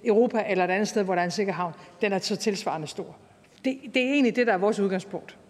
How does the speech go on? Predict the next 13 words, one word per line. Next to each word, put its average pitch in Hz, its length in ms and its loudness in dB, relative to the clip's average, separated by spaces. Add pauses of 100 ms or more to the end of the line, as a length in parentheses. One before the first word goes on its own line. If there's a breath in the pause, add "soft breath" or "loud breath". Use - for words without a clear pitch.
(180)
Flygtningesystemet 226 760 -2
fungerer 196 420 -4
ikke, 156 220 -10 (320 loud breath)
og 220 100 -4
der 233 60 4
er 220 40 -4
alt 262 200 0
for 226 80 -2
meget 202 180 -2
menneskelig 196 380 -2
lidelse 196 320 -2
forbundet 165 420 -8
derved. 151 260 -8